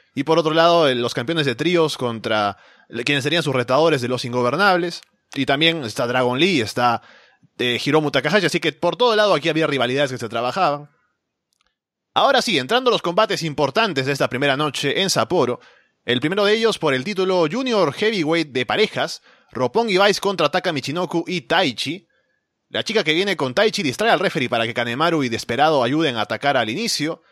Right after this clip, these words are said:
Taka luego distrae también para que sus compañeros golpeen. Desperado luego distrae desde afuera. Taichi ataca a Vareta con el martillo de la campana. Dominan a Vareta, Rocky hace el comeback. Vareta cubre a Taichi en un momento y Taka llega tarde a romper la cuenta.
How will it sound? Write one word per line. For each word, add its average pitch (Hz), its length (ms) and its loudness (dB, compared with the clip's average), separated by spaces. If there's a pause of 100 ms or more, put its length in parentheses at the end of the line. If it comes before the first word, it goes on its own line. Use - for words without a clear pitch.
(380)
Taka 180 260 2
luego 170 200 2
distrae 160 360 2
también 143 280 0
para 123 180 2
que 113 80 -6
sus 120 140 -6
compañeros 131 420 0
golpeen. 185 460 -2 (800)
Desperado 202 440 0
luego 220 160 2
distrae 214 340 0
desde 135 160 0
afuera. 214 360 -2 (400)
Taichi 180 340 0
ataca 135 500 2
a - 20 0
Vareta 160 340 0
con 120 140 -6
el 113 100 -6
martillo 123 460 -4
de 113 140 -6
la 110 100 -6
campana. 180 440 0 (520)
Dominan 160 440 0
a 131 80 4
Vareta, 208 440 4
Rocky 151 280 0
hace 127 160 -2
el 110 100 -8
comeback. 208 520 2 (380)
Vareta 165 360 2
cubre 247 260 2
a 139 80 4
Taichi 151 380 0
en 143 80 -4
un 139 80 -6
momento 170 400 -4
y 147 80 -2
Taka 143 240 0
llega 147 260 2
tarde 170 220 2
a 123 40 4
romper 120 280 -2
la 113 100 -2
cuenta. 135 340 -6